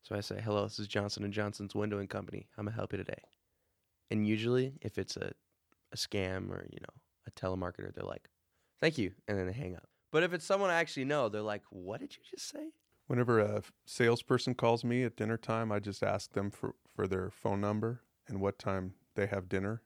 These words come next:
Speaker 2: and I tell them I'll call them back.
Speaker 1: <laughs>
Speaker 2: Final word, any last things that you would say parents and teens need to talk about when it comes to, you know, being safe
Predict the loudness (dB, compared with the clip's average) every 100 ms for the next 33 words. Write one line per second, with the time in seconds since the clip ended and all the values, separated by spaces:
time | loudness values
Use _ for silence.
0 | _ _ _ -6 -6 -2 -2 -2 -4 -4
1 | -4 -4 -6 -6 -10 -14 -8 -6 -6 -6
2 | -8 -8 -10 -8 -10 -10 -14 -18 -2 8
3 | 8 10 10 10 10 8 8 8 8 6
4 | 2 -12 -6 2 4 6 4 2 4 6
5 | 6 6 4 6 8 8 4 4 6 6
6 | 6 4 0 -2 0 2 2 0 -2 -2
7 | 0 0 2 4 4 2 0 -2 0 0
8 | 0 -2 -2 0 -2 -2 2 2 4 2
9 | 2 4 6 8 6 0 -18